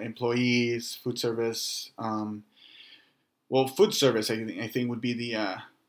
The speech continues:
the term, right? I feel like some people should just really put ourselves in our shoes and try to comprehend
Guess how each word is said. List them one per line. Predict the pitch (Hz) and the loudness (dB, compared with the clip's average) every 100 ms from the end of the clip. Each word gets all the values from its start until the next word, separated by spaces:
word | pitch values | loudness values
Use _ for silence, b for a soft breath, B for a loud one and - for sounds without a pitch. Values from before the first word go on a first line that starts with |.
| _ _ _ _ | _ _ _ _
the | - | -10
term, | - - 123 110 | -4 -2 -2 -2
right? | 107 117 113 - _ _ _ _ _ _ _ _ _ _ _ 143 | -2 -2 -4 -8 _ _ _ _ _ _ _ _ _ _ _ -2
I | |
feel | 139 196 | 4 4
like | 185 | 4
some | 185 175 | 2 0
people | 180 175 | -2 -2
should | 156 139 | -4 -2
just | 143 131 | -2 2
really | 131 143 | 4 6
put | 143 147 | 4 2
ourselves | 139 127 135 123 | 2 2 0 0
in | 123 | -4
our | 117 | -4
shoes | - - 131 123 117 113 - - | -4 -2 2 2 2 -2 -6 -2
and | 117 117 | -2 0
try | - 127 113 | 0 2 2
to | |
comprehend | 107 - 123 120 107 107 - 113 104 95 101 | 0 -2 0 0 -4 -8 -4 -2 0 -2 -8